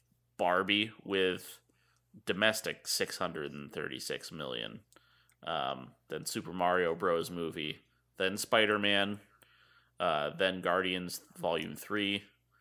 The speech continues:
then Oppenheimer at five, Little Mermaid at six,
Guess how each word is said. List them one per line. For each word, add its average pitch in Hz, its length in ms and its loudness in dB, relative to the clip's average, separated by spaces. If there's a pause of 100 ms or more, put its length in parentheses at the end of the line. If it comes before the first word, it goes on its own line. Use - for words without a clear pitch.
(560)
then 76 200 -4 (120)
Oppenheimer 95 680 2
at - 140 -4
five, 90 580 4
Little 90 280 -4
Mermaid 90 640 0 (580)
at - 160 -6
six, - 800 4